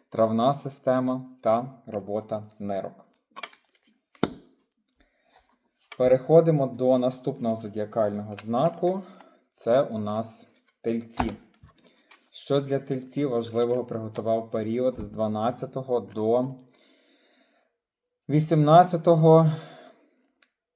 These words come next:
травня? Тут, бачите, схоже, як було до овнів, тільки там була карта «Будьте в балансі», а вам, тельці, карта каже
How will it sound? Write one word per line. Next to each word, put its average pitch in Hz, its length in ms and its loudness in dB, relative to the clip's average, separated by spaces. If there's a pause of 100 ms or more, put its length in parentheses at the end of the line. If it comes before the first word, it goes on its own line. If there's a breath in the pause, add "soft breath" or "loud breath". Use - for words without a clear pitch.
(200)
травня? 104 500 2 (240)
Тут, 160 180 0
бачите, 143 800 4
схоже, 139 400 -2
як 120 140 0
було 123 180 0
до 120 220 0
овнів, 135 400 0
тільки 110 220 -10
там 113 240 0
була 110 200 0
карта 117 340 0
«Будьте 117 300 -6
в 110 80 -4
балансі», 123 640 0
а 110 120 -2
вам, 135 340 0
тельці, 151 380 -6
карта 139 380 2
каже 131 460 -4